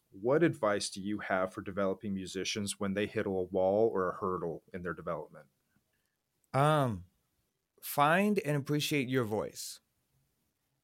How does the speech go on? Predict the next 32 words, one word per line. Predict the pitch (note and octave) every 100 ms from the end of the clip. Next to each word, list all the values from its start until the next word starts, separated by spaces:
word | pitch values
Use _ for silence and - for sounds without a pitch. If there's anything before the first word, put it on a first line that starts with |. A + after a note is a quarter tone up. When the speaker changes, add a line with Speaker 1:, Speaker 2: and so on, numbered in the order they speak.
| _ -
Speaker 2:
I | B2+
wanna | C#3 C3+
say, | - C#3 A#2+ A2
like, | G#2 G2+ - - _ _ _
um, | - B2 A#2+ A#2+ A2+ F#2+ -
when | F#2+ G#2+ A#2
I | A#2
was | A#2+ A2+ - _ _
first | - C3 C3 -
off | A#2 A2+ G#2 - _
learning | G#2 B2 B2 A#2+
guitar, | A2 A#2+ A2+ A2 G#2 -
I | G#2
think | G2+ C3 A#2+ - _ _ _ _ _ _ _
I | G#2 G#2
was | G2+ F#2+ F#2 F2+
about | F2+ F2+ F#2+ -
thirteen | - B2+ - A2+ G#2
when | G2
I |
started. | F#2 - G2 F#2+ F#2 _ _ _ _
And | A#2
then | G#2 G#2+ G2+ G2 G2+ F#2+ F#2+ _ _ _ _ _ -
before | A2+ C3 B2
that, | A#2
it |
was | G#2+ G#2
mostly | G#2+ G#2 G#2
all | G2 G2+
keyboards | - A2 G#2 G2 F#2 -
and | G#2 F#2+
bass. | A#2 A2 G2+